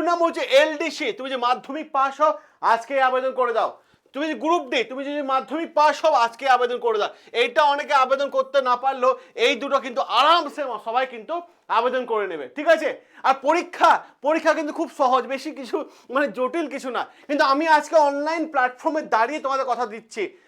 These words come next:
যদি তোমরা ফ্রি ব্যাচ চাও, ফ্রি ব্যাচ, এই পরীক্ষাটার জন্য যদি তোমরা ফ্রি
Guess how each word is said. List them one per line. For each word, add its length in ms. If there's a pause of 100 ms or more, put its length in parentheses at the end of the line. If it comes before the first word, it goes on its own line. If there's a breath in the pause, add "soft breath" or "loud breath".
(260 soft breath)
যদি 280 (220)
তোমরা 300 (220)
ফ্রি 180 (260)
ব্যাচ 280 (240)
চাও, 240 (600)
ফ্রি 120 (120)
ব্যাচ, 180 (140)
এই 60 (100)
পরীক্ষাটার 580
জন্য 220 (200)
যদি 240 (120)
তোমরা 220 (360 loud breath)
ফ্রি 140